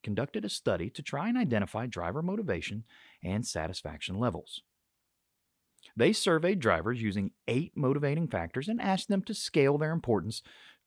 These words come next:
ranging from extremely important to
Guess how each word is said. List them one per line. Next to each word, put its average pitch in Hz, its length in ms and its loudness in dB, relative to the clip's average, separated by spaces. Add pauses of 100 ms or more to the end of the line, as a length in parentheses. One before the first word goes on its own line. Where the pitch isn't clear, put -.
(100)
ranging 170 500 2
from 98 300 -2
extremely 190 600 4
important 90 480 -4 (300)
to 170 220 -2